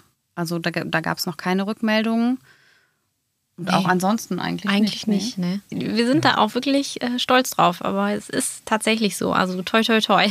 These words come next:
Speaker 2: <laughs> Aber wir setzen auch wirklich jeden Tag alles dran, dass es halt
Speaker 1: Und
Speaker 2: eben
Speaker 1: wenn dem
Speaker 2: genauso
Speaker 1: so wäre,
Speaker 2: bleibt.
Speaker 1: dann ist das was, wo wir natürlich offen sind, auch mit, äh, mit Kundinnen dann ins Gespräch zu kommen und, äh, sehr lösungsorientiert versuchen werden, Sachen dann eben einfach zu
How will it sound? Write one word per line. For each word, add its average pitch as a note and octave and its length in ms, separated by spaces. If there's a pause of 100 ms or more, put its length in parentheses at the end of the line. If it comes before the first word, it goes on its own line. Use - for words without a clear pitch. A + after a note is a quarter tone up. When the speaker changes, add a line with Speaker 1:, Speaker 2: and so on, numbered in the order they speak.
Speaker 2:
<laughs> C4+ 140
Aber G#3+ 220
wir A3+ 100
setzen A#3+ 360
auch A3 120
wirklich A#3+ 420 (400)
jeden B3+ 420
Tag A3+ 360
alles G#3+ 260
dran, G3 240
dass G3 140
es F#3 180
halt F#3+ 120
Speaker 1:
Und F#3+ 100
Speaker 2:
eben F#3+ 120
Speaker 1:
wenn G#3 80
dem G3 80
Speaker 2:
genauso F#3+ 260
Speaker 1:
so E3+ 60
wäre, G3 180
Speaker 2:
bleibt. G3+ 160
Speaker 1:
dann F#3 160
ist - 160
das F#3 160
was, F3 180
wo F3+ 80
wir F3 80
natürlich F3 500
offen F#3+ 240
sind, F3 300
auch F3 180
mit, F3 320
äh, F3 120
mit E3+ 180
Kundinnen F3 760
dann D#3+ 300 (340)
ins - 200
Gespräch G3 340
zu - 100
kommen F3 320
und, E3+ 320
äh, F3 140
sehr F#3 220
lösungsorientiert F3 760
versuchen E3+ 440
werden, D#3 320 (480)
Sachen - 320
dann D#3+ 300 (260)
eben D#3+ 240
einfach D#3 320
zu D#3+ 340